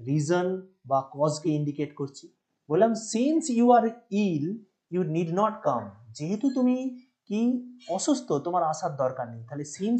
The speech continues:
শব্দটা দ্বারা কাকে ইন্ডিকেট করছে? না, একটা রিজনকে ইন্ডিকেট করছে। I am sorry that you said this। আমি দুঃখিত যে তুমি এই কথাটা বলেছিলে, তুমি এটা বলেছিলে। তাহলে that দ্বারা কাকে ইন্ডিকেট করছে? তার দুঃখ হওয়ার কারণটা কি?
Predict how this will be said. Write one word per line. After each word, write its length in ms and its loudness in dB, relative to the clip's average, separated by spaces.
শব্দটা 360 0
দ্বারা 240 2
কাকে 300 -2
ইন্ডিকেট 380 -4
করছে? 360 -4
না, 80 -2
একটা 200 -2
রিজনকে 480 2
ইন্ডিকেট 420 -2
করছে। 320 -4
I 60 -2
am 80 0
sorry 500 8
that 140 -4
you 120 2
said 200 4
this। 320 -6
আমি 200 -2
দুঃখিত 600 4
যে 120 -4
তুমি 240 0
এই 140 0
কথাটা 320 -4
বলেছিলে, 680 -4
তুমি 180 -2
এটা 160 -2
বলেছিলে। 640 4
তাহলে 200 -4
that 460 4
দ্বারা 340 6
কাকে 240 -4
ইন্ডিকেট 440 -4
করছে? 340 -6
তার 240 -2
দুঃখ 280 -2
হওয়ার 260 2
কারণটা 420 2
কি? 360 -4